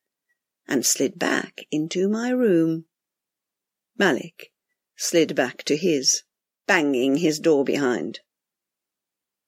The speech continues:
I was perturbed for quite a while after that. The sooner the better Malik got rid of the notion of going away. Then maybe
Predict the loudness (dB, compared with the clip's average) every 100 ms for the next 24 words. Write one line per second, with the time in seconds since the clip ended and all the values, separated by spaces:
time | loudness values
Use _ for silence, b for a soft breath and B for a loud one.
0 | _ _ _ _ _ _ _ _ _ 0
1 | 2 2 -2 0 2 0 -2 -8 -4 -2
2 | -2 -4 -4 -4 -8 -8 -8 -6 -8 -12
3 | -20 _ _ _ _ _ _ _ -6 -2
4 | 4 6 6 6 4 4 2 2 2 4
5 | 2 2 2 2 2 2 4 4 4 2
6 | -2 -4 -2 0 2 2 4 4 2 0
7 | -2 b b b b _ _ _ -2 4
8 | 6 6 4 2 0 0